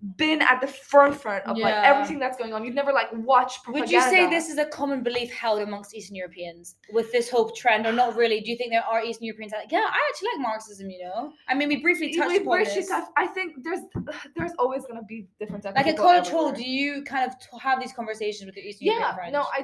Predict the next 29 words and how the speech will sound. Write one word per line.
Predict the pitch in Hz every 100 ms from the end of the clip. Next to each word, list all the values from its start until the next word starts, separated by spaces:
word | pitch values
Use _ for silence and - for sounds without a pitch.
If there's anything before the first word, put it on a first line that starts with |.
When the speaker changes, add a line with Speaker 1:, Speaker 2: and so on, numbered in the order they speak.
| -
Speaker 1:
do, | 277 277
I | 247
do. | 220 240 302 311
There's | 269 277
not | 269 220
a |
lot | 208 202 269 370
of | 311
Eastern | 349 349 330
Europeans, | 311 311 302 359 320
but | 226 214
the, | 247 220 247
the | 247
ones | 254 285
that | 226 208
I |
do | 226 240
talk | 247 226 -
to | 262 - - _
sort | 381 415
of | 359
tend | 302
to |
have | 285 269
the |
same | - 240 247 240 _ -
perspectives | 254 254 220 254 254 254
as | 254
me. | 226 247 359